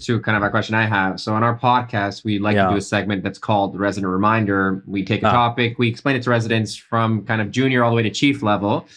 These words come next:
Speaker 1: And for our topic for this episode is obstructive sleep apnea, or O S A.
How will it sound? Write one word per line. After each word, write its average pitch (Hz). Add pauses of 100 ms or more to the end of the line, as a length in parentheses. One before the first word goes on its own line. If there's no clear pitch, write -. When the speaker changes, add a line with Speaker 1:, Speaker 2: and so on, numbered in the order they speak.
(680)
Speaker 1:
And 107
for 120
our 156
topic 120
for 117
this 131
episode 110
is 104
obstructive 117
sleep -
apnea, 104
or 95
O 101
S 98
A. 107